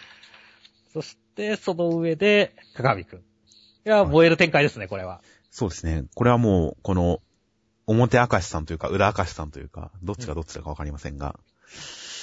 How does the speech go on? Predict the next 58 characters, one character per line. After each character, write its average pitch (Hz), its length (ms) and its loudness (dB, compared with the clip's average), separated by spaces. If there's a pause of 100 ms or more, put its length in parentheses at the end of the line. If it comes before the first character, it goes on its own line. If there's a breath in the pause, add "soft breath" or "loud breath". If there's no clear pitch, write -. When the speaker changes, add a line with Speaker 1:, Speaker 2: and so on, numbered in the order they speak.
(300 loud breath)
Speaker 2:
ち - 80 -10
ょ - 20 -4
っ - 80 -12
と 101 80 -20
こ 120 180 -2
の 117 100 0
現 131 300 2
状、 127 380 2
エ 120 100 0
ン 139 80 0
ペ 156 120 4
ラ 143 100 6
ー 139 40 6
愛 143 120 2
の 95 200 -2
明 110 60 0
石 92 100 -4
さ 90 120 -6
ん 85 160 -6
は 110 220 0
も 98 360 -4
う - 20 -10
破 113 220 0
れ 123 120 2
そ 131 220 -4
う 87 40 -4
な 71 80 -8
感 85 200 -6
じ 82 100 -8
が、 80 200 -4
流 113 180 2
れ 135 60 2
が 101 80 -2
見 101 100 -4
え 92 80 -4
て 82 60 -12
ま 71 100 -14
す - 80 -20
よ、 - 80 -18
今。 76 220 -20
Speaker 1:
<laughs> - 420 -18
Speaker 2:
ち - 1400 -4
ょ - 40 -10
っ - 20 -12
と - 80 -20
強 110 300 -6
そ 101 180 -6
う 82 40 -6
な 73 80 -8
感 73 120 -10
じ 80 60 -10
が 78 60 -8
来 - 80 -18
て - 60 -10
ま 71 80 -12
す - 100 -18
よ、 60 60 -16
今。 - 160 -16